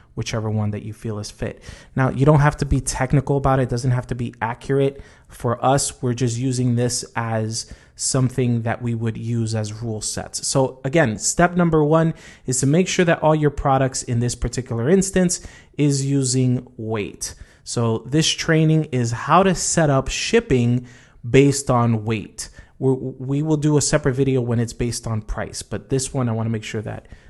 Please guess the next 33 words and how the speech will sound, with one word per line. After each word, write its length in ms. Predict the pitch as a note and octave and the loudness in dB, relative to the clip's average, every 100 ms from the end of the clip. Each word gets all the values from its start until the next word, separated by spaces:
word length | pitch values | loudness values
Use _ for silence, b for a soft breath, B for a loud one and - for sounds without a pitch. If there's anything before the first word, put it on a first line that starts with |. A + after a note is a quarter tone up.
| b - | b -8
I'm 80 | |
very 240 | A2 G#2+ G#2 | -4 -4 -6
clear 340 | - G#2 G2+ | -10 -10 -10
on 140 | G2+ - | -10 -12
this. 300 | - - - _ _ - _ _ _ _ - B B B B B - | -12 -18 -20 _ _ -20 _ _ _ _ -20 B B B B B -4
All 80 | E3+ | -2
right, 120 | B2+ | -2
let's 180 | D#3 - | -6 -6
continue. 460 | D3+ D3+ B2 G2 | -4 -2 -4 -6
So 440 | - E3+ D3+ D3 - | -4 0 0 0 -6
the 100 | D#3+ | -2
next 220 | G3+ G#3 | -2 -2
step, 320 | - E3+ - D3+ | -2 -2 -4 -4
let's 280 | E3+ E3+ | -4 -4
go 400 | - E3 D#3+ D#3 | -4 0 2 2
right 260 | B2 C#3 D3 | 0 -2 0
ahead 440 | C#3 C#3+ C#3 C3 - | -2 -2 -4 -4 -6
into 560 | C3 A#2+ - C3+ A2+ | -4 -4 -6 -8 -8
settings. 680 | A2 - B2+ C3 D#3 D3+ - | -8 -6 -6 -4 -4 -6 -10
We're 80 | A2+ | -8
gonna 160 | C3 A#2+ | -6 -2
go 140 | B2 | -2
into 180 | A2+ A#2 | -2 -6
settings 400 | - B2 A#2 - | -6 -4 -4 -4
here, 280 | B2+ A#2 - | -2 -4 -4
and 120 | A2 | -4
then 80 | A#2 | -4
we're 60 | |
going 260 | A2+ A#2 G#2+ | -4 -4 -4
to 300 | - A#2+ G#2 | -6 -8 -8
shipping 600 | - - C#3 C#3 B2 B2 A2+ | -10 -8 -6 -2 -2 -4 -4
and 240 | A2 G#2+ | -4 -4
delivery. 580 | G#2+ G#2 F#2+ F#2+ F2+ | -6 -8 -10 -14 -16